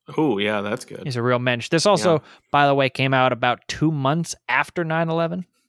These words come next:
Speaker 1: Really? I thought this was from the late nineties.
Speaker 2: No, two thousand and one,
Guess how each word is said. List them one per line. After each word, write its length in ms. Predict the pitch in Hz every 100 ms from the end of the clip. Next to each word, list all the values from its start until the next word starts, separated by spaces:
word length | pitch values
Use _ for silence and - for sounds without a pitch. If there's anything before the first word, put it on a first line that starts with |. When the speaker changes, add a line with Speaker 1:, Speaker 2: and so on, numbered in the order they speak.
| _ _ _ _ _ _ _ _ _ _ _ _ _ _ -
Speaker 1:
Really? 320 | 110 185 208
I 80 | 143
thought 140 | 175
this 120 | 165
was 120 | 147 139
from 160 | 151
the 60 | 107
late 200 | 101 113
nineties. 520 | 101 101 95 95 - 127
Speaker 2:
No, 220 | 139 156
two 140 | 143
thousand 320 | 160 165 160
and 160 | 156 139
one, 440 | 127 143 147 175